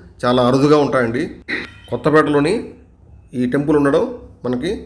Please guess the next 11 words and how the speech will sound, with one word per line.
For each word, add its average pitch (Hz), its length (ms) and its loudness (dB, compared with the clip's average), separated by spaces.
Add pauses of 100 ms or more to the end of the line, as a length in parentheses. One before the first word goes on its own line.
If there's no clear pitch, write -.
(160)
చాలా 127 200 0
అదృష్టంగా 139 420 0
చెప్పుకోవచ్చు. 123 460 -4 (680)
కావున 131 240 2 (120)
మీరు 147 180 4
కూడా 165 140 2 (380)
అమ్మవార్లను 143 460 2
దర్శించి 151 400 -4 (420)
అమ్మవారి 143 400 2 (2250)
పూజలు 151 280 4
నిర్వహించి 139 460 0